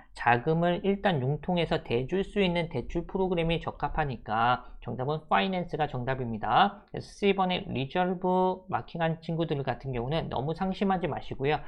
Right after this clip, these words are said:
아, 대출 프로그램이 주어로 나왔고 결국에는, 아, 대출을 해줄 수 있는 어떤 주체가 나왔기 때문에 파이낸스가 정답이다. 이렇게 봐주시면 좋겠습니다.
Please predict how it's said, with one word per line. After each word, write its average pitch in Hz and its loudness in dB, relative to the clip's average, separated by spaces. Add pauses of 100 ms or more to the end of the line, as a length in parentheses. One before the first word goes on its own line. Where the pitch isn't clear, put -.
(140)
아, 120 0
대출 185 0
프로그램이 170 2
주어로 131 2
나왔고 120 2
결국에는, 151 0 (400)
아, 107 6
대출을 175 2
해줄 202 2
수 196 0
있는 165 4
어떤 127 0
주체가 156 0
나왔기 120 2
때문에 131 2 (220)
파이낸스가 170 4
정답이다. 117 4
이렇게 139 -2
봐주시면 131 -2
좋겠습니다. 120 2